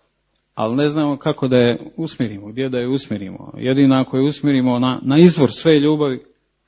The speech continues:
onda može da bude uspješna. Baš da nađemo taj kanal. Inače, sve ostalo frustracija. Kamo god da je usmjerimo, prema suprotnom polu ili prema svojoj zemlji u kojoj živimo ili svom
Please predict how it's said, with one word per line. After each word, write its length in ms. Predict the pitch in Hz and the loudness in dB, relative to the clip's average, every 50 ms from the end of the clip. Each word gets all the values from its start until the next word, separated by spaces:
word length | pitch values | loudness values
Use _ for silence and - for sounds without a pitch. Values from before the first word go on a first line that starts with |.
| _ _ _ _ _ | _ _ _ _ _
onda 280 | - 117 117 117 117 113 | -8 -6 -4 -2 -4 -4
može 280 | 113 117 113 110 110 | -4 -4 -6 -6 -6
da 80 | 107 107 | -8 -8
bude 240 | 104 107 104 95 95 | -8 -8 -8 -10 -10
uspješna. 420 | 101 101 - - - - - 104 | -12 -14 -14 -16 -16 -14 -12 -6
Baš 300 | 101 104 135 135 - - | 0 4 4 4 4 0
da 220 | 135 123 123 127 127 | -6 -6 -4 -2 2
nađemo 460 | 139 135 131 113 117 117 110 113 113 | 2 2 2 2 0 0 -2 -2 -2
taj 260 | - - 131 120 117 | 0 2 2 2 2
kanal. 480 | 117 - 131 117 107 101 95 101 101 - _ _ _ _ _ _ _ _ _ _ _ _ | 0 -2 -4 -4 -4 -4 -8 -12 -16 -18 _ _ _ _ _ _ _ _ _ _ _ _
Inače, 440 | - 123 139 131 127 123 - - 123 | -2 0 2 2 2 0 -2 -4 -8
sve 240 | 113 - - 160 156 | -6 -4 -2 0 0
ostalo 420 | 156 147 - 147 143 139 135 131 | 0 -2 -2 -2 -2 0 0 -2
frustracija. 840 | 120 - - 120 - - 127 123 123 131 131 - - - - - - - - - - 120 120 123 _ _ _ _ _ _ _ _ _ _ _ _ _ _ _ _ _ _ _ _ _ - | -4 -6 -8 -8 -8 -4 -2 0 0 0 -2 -4 -8 -18 -18 -20 -20 -20 -20 -20 -20 -20 -20 -20 _ _ _ _ _ _ _ _ _ _ _ _ _ _ _ _ _ _ _ _ _ -4
Kamo 200 | 135 127 135 135 | 0 2 2 4
god 200 | 131 151 165 147 | 6 8 6 6
da 180 | 127 110 110 110 | 6 0 -4 -4
je 160 | 104 101 101 | -4 -4 -4
usmjerimo, 560 | 110 110 - - 110 95 101 95 98 101 104 | -6 -8 -8 -8 -8 -8 -6 -6 -8 -8 -8
prema 460 | 101 - 117 110 110 110 107 104 107 - - | -8 -8 -8 -6 -6 -4 -6 -6 -8 -12 -16
suprotnom 640 | _ - - 160 135 - 139 127 - 123 113 110 101 | _ -12 -10 -10 -8 -8 -8 -8 -6 -4 -4 -4 -6
polu 580 | - - 120 120 123 123 117 110 107 104 104 | -4 -2 0 2 2 2 2 0 0 -2 -4
ili 260 | 107 107 107 110 107 | -6 -8 -8 -10 -12
prema 480 | - - - 120 110 113 113 113 110 - - _ | -10 -6 -4 -2 -2 0 0 -2 -2 -6 -10 _
svojoj 400 | - - - 135 127 123 120 110 | -14 -6 -2 0 0 0 0 0
zemlji 380 | 110 123 139 135 127 117 113 | 2 2 4 4 4 2 2
u 120 | 107 104 101 | 0 -2 -6
kojoj 340 | - - 107 107 107 110 | -6 -4 -4 -4 -4 -4
živimo 500 | 104 107 110 117 120 120 113 107 101 104 | -6 -6 -6 -6 -4 -4 -4 -6 -6 -8
ili 200 | 101 104 107 107 | -8 -8 -8 -10
svom 500 | 98 - - - 127 120 117 113 107 101 | -12 -10 -4 -2 0 2 2 0 -2 -4